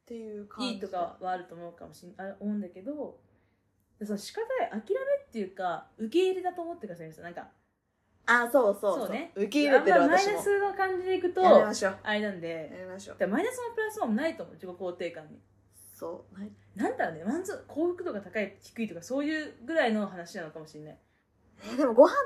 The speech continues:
Speaker 1: 食べたらすごい上がるじゃん。
Speaker 2: 幸せだよね。
Speaker 1: 幸福と満足。
Speaker 2: いや、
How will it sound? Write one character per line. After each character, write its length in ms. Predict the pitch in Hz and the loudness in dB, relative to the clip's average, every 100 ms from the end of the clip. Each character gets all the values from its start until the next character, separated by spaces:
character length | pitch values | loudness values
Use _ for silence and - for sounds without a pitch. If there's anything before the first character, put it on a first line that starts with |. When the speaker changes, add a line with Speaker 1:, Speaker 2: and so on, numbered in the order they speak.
| 453 | 6
Speaker 1:
食 120 | 427 | 4
べ 80 | - | 6
た 100 | 262 | 2
ら 100 | 196 - | 0 -4
す 160 | - 214 | -2 4
ご 80 | |
い 20 | 269 | 4
上 80 | 196 | 4
が 100 | 208 | 0
る 100 | 214 | -4
じ 100 | 175 | -10
ゃ 60 | |
ん。 60 | 127 | -12
Speaker 2:
幸 140 | - 190 | -12 -6
せ 0 | |
だ 80 | |
よ 40 | 180 | -6
ね。 60 | |
Speaker 1:
幸 120 | 190 170 | -4 -6
福 200 | 175 170 | -6 -6
と 180 | 180 175 | -8 -8
満 120 | 170 | -6
足。 60 | |
Speaker 2:
い 20 | |
や、 80 | 170 | -2